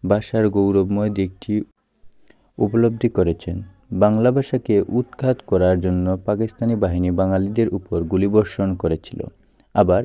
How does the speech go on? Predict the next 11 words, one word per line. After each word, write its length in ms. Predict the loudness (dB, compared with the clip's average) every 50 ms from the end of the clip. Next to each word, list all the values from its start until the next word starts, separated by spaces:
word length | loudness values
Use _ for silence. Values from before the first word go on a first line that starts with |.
| -2 -4
উনিশশো 440 | 0 0 2 2 2 0 0 -2 -2 -2
একাত্তর 460 | -2 0 0 -2 -2 -2 -4 -6 -6
সালে 260 | -4 -2 0 0 0
তারা 220 | 0 0 0 0 0
বর্বর 440 | 2 2 2 2 2 2 2 2 0
হত্যাযজ্ঞ 580 | 2 0 -2 -2 -2 -4 -4 -2 -2 -2 0 -2 -2
চালিয়েছিল। 540 | -2 -2 -6 -8 -8 -10 -12 -16 -12 -10 -10 -10 -12 _ _ _ _ _ _ _ _ _ _ _ _ _
নিরীহ 300 | 0 2 2 2 2 0 0 0
মানুষকে 480 | 0 0 0 0 -2 -4 -6 -6 -2 0
মেরে 260 | 0 2 2 0 0
তারা 240 | -2 -2 -2 -2 -2